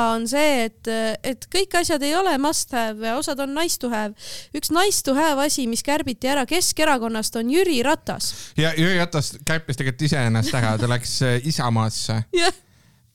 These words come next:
Speaker 2: Ja, ja, ja ta andis intervjuu, kus ta kordagi ei viidanud endale kolmandas isikus ja, ja ei öelnud, et mingid asjad on väga selgelt laual.
Speaker 1: <laughs>
Speaker 2: Ja isegi rääkis juttu, mida oli võimalik jälgida.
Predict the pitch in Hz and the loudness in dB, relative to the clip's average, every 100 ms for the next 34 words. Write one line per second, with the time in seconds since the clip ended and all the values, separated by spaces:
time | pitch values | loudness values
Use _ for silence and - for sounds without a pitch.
0 | - 131 131 143 147 143 147 147 143 151 | -2 -2 2 2 2 2 2 2 2 2
1 | 147 180 226 156 151 208 202 143 135 127 | 2 4 2 2 2 2 2 2 4 2
2 | 131 - 185 202 160 127 127 123 127 156 | 0 0 2 2 0 0 2 2 2 2
3 | 165 127 127 135 127 120 165 175 127 123 | 2 0 2 0 0 2 2 4 4 2
4 | 151 151 - 117 127 120 123 120 131 135 | 2 0 -2 0 2 2 2 2 4 4
5 | 139 120 117 113 120 110 - 135 131 139 | 4 4 2 0 -2 -2 -2 0 2 0
6 | 143 135 139 139 - 131 127 151 135 113 | 0 0 0 0 0 0 0 0 2 0
7 | 110 - 254 240 262 262 302 320 311 254 | -2 -6 -6 -6 -6 -4 0 0 0 0
8 | 135 143 160 160 147 165 - 139 170 - | 2 2 2 2 0 -2 -2 0 0 -2
9 | - 131 123 131 135 135 135 147 123 127 | -2 0 2 0 2 2 2 2 2 2
10 | 156 - 113 | 0 0 -4